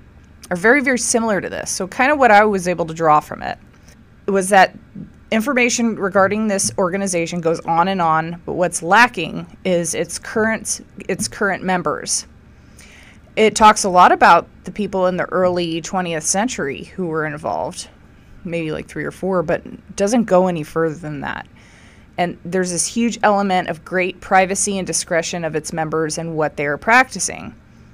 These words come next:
There's also a deep similarity between Gnostic rituals and that of Catholicism. So what they practice is Gnosticism,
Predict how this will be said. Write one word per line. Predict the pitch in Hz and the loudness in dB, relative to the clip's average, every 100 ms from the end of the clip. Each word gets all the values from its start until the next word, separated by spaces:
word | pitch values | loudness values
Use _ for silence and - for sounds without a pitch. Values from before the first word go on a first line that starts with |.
| - 165 | -16 -6
There's | 170 170 | -2 0
also | 170 190 | 0 2
a | 165 | -2
deep | 170 202 240 | -2 -6 -4
similarity | - 262 240 214 165 160 160 | -4 -2 0 0 2 0 -2
between | 170 165 - 160 156 - | -6 -8 -8 -8 -8 -10
Gnostic | 170 170 160 - 226 220 | -4 0 0 0 -4 -4
rituals | 202 202 202 202 196 | -6 -4 -2 -2 -4
and | 185 170 | -4 0
that | 156 - | 2 2
of | 185 165 - | -2 -4 -6
Catholicism. | 185 175 - 185 180 170 - 151 127 - - - - - - - | -10 -8 0 2 2 0 -4 -6 -8 -10 -16 -20 -20 -20 -20 -14
So | - | -6
what | 165 170 | -4 -2
they | 196 | -2
practice | 202 185 180 180 175 | 2 2 2 -4 -6
is | 170 165 | -6 -6
Gnosticism, | 160 160 - 170 165 151 156 147 | -2 -2 -2 -6 -6 -6 -6 -6